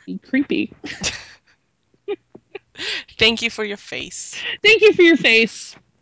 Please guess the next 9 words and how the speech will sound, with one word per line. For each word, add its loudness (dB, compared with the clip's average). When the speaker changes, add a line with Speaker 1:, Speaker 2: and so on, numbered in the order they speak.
Speaker 1:
and 0
your 4
butt, 2
your -8
arms, -4
and 4
your, 0
you 4
know, -2